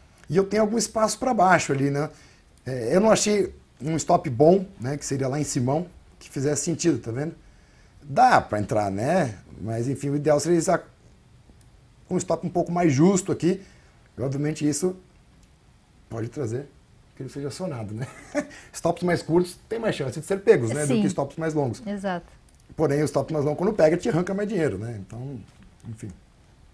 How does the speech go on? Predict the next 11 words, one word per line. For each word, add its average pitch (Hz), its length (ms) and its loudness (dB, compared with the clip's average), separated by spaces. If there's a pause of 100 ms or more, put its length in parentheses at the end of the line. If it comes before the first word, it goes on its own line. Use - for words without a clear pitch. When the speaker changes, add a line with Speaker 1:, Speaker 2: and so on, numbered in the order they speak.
(680)
Speaker 2:
Aí 208 240 -4
é 247 80 0
perfil, 311 520 -4
né? 190 280 -6
Também 190 480 -10
é, 208 60 -10
é 175 400 -8 (320)
ver 196 100 -6
se 220 220 -6
vale 220 340 0
o, 214 100 -6